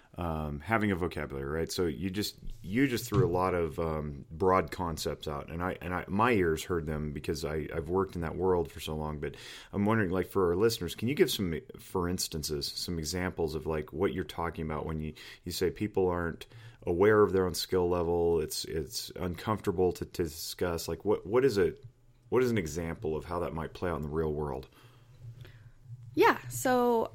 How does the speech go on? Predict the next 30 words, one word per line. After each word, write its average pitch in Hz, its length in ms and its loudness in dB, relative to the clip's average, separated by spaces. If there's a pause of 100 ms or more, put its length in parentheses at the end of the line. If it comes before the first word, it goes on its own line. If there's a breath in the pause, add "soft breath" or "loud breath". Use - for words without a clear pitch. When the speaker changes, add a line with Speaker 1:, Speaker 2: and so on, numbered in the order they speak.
(100)
Speaker 2:
um, 220 480 0 (1080)
as 226 580 4
adults, - 640 0 (180)
um, 208 540 -4 (960 loud breath)
when 233 140 6
people 262 320 4
ask 208 300 -2
how 226 140 4
we 208 140 8
are, 190 380 -2
we 214 140 4
always 196 360 -2
typically 190 340 -4
say, 180 220 -6
"I'm 180 160 -8
okay." 190 140 0
Speaker 1:
Fine. 87 320 2 (760)
I'm 104 100 2
fine. 85 320 -2 (840)
Yeah. 120 160 2 (220)
Speaker 2:
Okay, - 300 4
I'm 254 120 8
Speaker 1:
Right. 247 260 6
Speaker 2:
fine. 294 160 6
<laughs> - 40 8
Speaker 1:
Yeah, - 100 6
I'm - 260 6
Speaker 2:
Yeah. 330 140 6
Speaker 1:
fine. - 120 -2 (400 loud breath)
Yeah. - 80 4